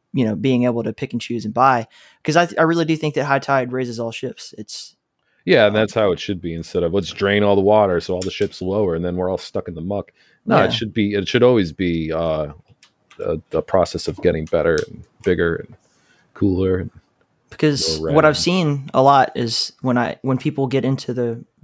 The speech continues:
Speaker 1: Realms Deep Discord, you know, they start seeing all these other people that, you know, a lot of these guys are working in a vacuum, right? Like, they're just in their hole developing
Speaker 2: Yeah.
Speaker 1: their game. Yeah.
Speaker 2: I am. I'll admit it.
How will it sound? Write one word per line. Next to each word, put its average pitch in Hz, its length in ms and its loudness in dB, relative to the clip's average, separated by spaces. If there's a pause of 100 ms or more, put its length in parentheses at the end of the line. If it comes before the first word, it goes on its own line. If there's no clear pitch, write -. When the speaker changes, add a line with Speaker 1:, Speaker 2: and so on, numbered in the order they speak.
(140)
Speaker 1:
Realms 123 300 0
Deep 123 180 -4
Discord, 117 520 -4 (520)
you 139 100 -2
know, 139 80 4
they 147 160 6
start 156 320 4
seeing 156 280 2
all 135 160 4
these 135 160 0
other 127 160 -2
people 143 340 -2
that, 120 160 -6
you 165 140 -2
know, 143 80 2
a 143 40 4
lot 175 140 6
of 196 60 2
these 165 140 0
guys 139 240 2
are 123 100 -4
working 139 300 0
in 117 80 -4
a 110 40 -8
vacuum, 113 560 -2
right? 104 220 -6
Like, 113 140 -6
they're 139 160 2
just 135 320 -4 (360)
in 143 200 2
their 135 180 4
hole 123 380 0
developing 117 480 2
Speaker 2:
Yeah. 101 80 4
Speaker 1:
their 110 100 -6
game. 107 260 -8 (200)
Yeah. 113 240 -8
Speaker 2:
I 113 140 4
am. 92 300 2 (240)
I'll 90 360 0
admit 90 220 0
it. - 180 -2